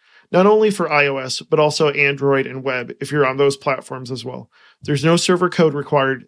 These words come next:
They do it all for you. So for you, it's just a few lines of code to get in-app purchase infrastructure, analytics, and integrations without managing servers. They're reasonable prices, and they are friendly for app developers like yourself.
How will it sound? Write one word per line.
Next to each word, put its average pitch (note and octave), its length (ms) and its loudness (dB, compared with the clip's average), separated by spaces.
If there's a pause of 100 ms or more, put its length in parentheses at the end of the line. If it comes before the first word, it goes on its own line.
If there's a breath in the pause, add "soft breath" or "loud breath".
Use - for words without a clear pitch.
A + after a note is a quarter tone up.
They D3 100 2
do D3 140 0
it C#3 80 2
all C3+ 140 -6
for C#3 200 -12
you. B2+ 160 -14 (420)
So - 160 0
for F3 140 0
you, G3+ 340 0
it's E3 140 -6
just F3 180 0
a F#3 60 0
few F#3 160 2
lines D3 280 0
of D3 80 -8
code C#3+ 200 0
to C3+ 80 -8
get C#3 120 -4
in-app C#3 300 -4
purchase C#3 360 -2
infrastructure, B2+ 800 -10 (340 soft breath)
analytics, D#3 640 2
and C#3+ 140 -4
integrations C3+ 680 -2 (100)
without C#3 400 0
managing C3 400 -8
servers. B2+ 540 -12 (680 soft breath)
They're D3+ 120 -2
reasonable E3 480 2
prices, D#3 640 -4 (380 soft breath)
and E3+ 140 0
they F3+ 120 4
are F3+ 120 4
friendly D#3 440 -2
for C#3+ 160 -6
app C#3 180 -2
developers C3 500 -4
like B2 200 -10
yourself. B2 500 -10